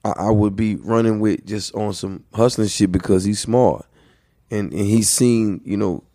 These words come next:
you know, obviously more than I've, I've saw, but at the same time, it's like, if you look at our ten-year plan, I'm right there with him as far as, you know, how we think. So it's like we, we on the same level when it comes to what we think and, and how we respect the streets.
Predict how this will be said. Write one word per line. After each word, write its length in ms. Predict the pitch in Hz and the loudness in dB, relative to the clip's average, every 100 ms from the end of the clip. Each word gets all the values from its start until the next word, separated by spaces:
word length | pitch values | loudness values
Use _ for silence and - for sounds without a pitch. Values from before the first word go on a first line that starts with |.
| _ | _
you 120 | - 104 | -6 -2
know, 260 | 98 85 | -2 -2
obviously 400 | - 107 104 92 | 0 2 2 0
more 300 | 98 104 98 | 0 2 2
than 100 | 92 | 2
I've, 300 | 101 101 90 - _ | 0 0 -2 -8 _
I've 220 | 98 90 | -4 -4
saw, 320 | 82 110 107 95 | -2 2 4 4
but 160 | 92 | 0
at 80 | 71 | -2
the 60 | 85 | -4
same 320 | - 101 98 | -2 -2 -2
time, 360 | - 107 104 | -2 0 0
it's 180 | 92 90 | -4 -4
like, 200 | 95 92 - - - - _ | -2 -2 -6 -20 -20 -20 _
if 100 | 98 | -4
you 80 | 107 | 0
look 160 | 107 | 2
at 80 | 104 | 2
our 100 | 104 | 2
ten-year 440 | 90 - 107 101 98 | 0 -2 -2 0 -4
plan, 340 | - 113 104 | 0 0 0
I'm 140 | 104 101 | -2 -4
right 180 | 98 - | -4 -2
there 120 | 92 | -2
with 200 | 90 113 | 0 0
him 120 | 104 | 0
as 100 | 95 | -6
far 340 | - 104 101 95 | -4 0 0 0
as, 160 | 87 - _ _ _ _ - | -4 -12 _ _ _ _ -12
you 100 | 98 | -10
know, 140 | 95 | -6
how 160 | 85 101 | 0 2
we 140 | 95 | 2
think. 320 | 82 120 117 - _ _ | 0 0 0 -4 _ _
So 160 | - 98 | -6 -4
it's 100 | 95 | -2
like 160 | 95 | -2
we, 140 | 104 98 - | -2 -4 -6
we 160 | 113 | -2
on 140 | 107 95 | -2 -2
the 60 | |
same 360 | - 107 104 95 | -6 -6 -6 0
level 240 | 104 95 95 | 2 2 0
when 160 | 95 | 0
it 100 | 87 | -4
comes 360 | - 101 92 82 | -4 -6 -6 -8
to 260 | - 87 87 _ _ _ _ 87 - | 0 0 0 _ _ _ _ -18 -2
what 180 | 117 95 | 0 2
we 100 | 110 | 0
think 300 | - 110 87 _ | 0 -4 -6 _
and, 200 | 101 87 - | -12 -12 -10
and 100 | 85 | -4
how 180 | 95 | 0
we 140 | 92 98 | 0 0
respect 460 | 87 - - 90 | -2 -4 -6 -8
the 60 | - | -8
streets. 420 | - - 113 - | -14 0 0 0